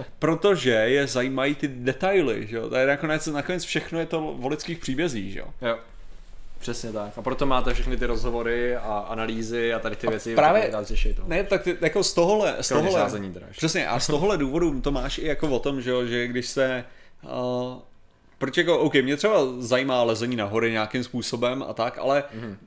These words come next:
Speaker 2: na třeba technický lezení já víc ignoruju, nebo vyloženě to, eh, to prostě, eh, když se, když se leze bez jištění, že jo, a to. A přesto jsem se koukal na spoustu rozhovorů s tím lezcem, co vyleze ten kilometr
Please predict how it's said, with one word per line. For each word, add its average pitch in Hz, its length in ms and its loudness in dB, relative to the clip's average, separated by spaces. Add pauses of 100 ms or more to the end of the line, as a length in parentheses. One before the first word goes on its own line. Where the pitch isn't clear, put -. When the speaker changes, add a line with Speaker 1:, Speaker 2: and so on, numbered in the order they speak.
Speaker 2:
na 131 280 2
třeba 131 220 -2
technický 156 560 -2
lezení 139 360 0
já 131 220 0
víc 123 260 -8
ignoruju, 120 360 0
nebo 120 360 2
vyloženě 120 400 0
to, 113 440 2 (440)
eh, 123 40 -14 (500)
to 143 300 4
prostě, 131 400 0
eh, 117 800 2
když 117 180 -2
se, 117 340 2
když 120 160 -4
se 113 680 0 (220)
leze 113 460 2
bez 110 240 0
jištění, 117 600 -2
že 110 80 -2
jo, 113 260 0
a - 20 -20
to. 120 200 -4 (440)
A 131 80 0
přesto - 460 2
jsem 147 200 2
se 147 140 0
koukal 143 300 2
na 143 80 2
spoustu 139 480 -2
rozhovorů 127 600 2
s - 120 -6
tím 131 300 -2
lezcem, 123 360 -2
co 127 120 -2
vyleze 120 300 0
ten 127 140 -2
kilometr 120 720 0